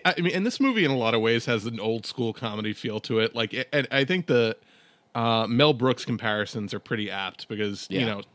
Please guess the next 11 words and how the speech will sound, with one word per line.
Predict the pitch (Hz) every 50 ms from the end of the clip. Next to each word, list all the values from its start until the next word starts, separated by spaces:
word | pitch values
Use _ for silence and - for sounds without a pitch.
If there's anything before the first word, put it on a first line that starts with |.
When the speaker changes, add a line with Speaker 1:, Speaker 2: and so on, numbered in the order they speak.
| _
Speaker 1:
his | - 143 175 160 135
best | 123 123 123 127 - -
movies | 127 117 113 110 101 107 104 101 98 - - - - - _ _ _ _ _ _ _ _ -
were | 127 123 131 139 131 127 127 120 113 -
satires | - - - 196 214 226 - - 120 113 110 110 113 -
that | - 131 120 117 - _ _ _ _ _ _ _ - -
were | 156 131 139 135 127 - -
fucking | - - - 175 175 - 151 113 110
hilarious, | 104 110 107 127 156 202 208 175 113 107 104 104 - -
but | - - 127 117 - -
really, | 127 135 151 160 156 147 143 135 123 113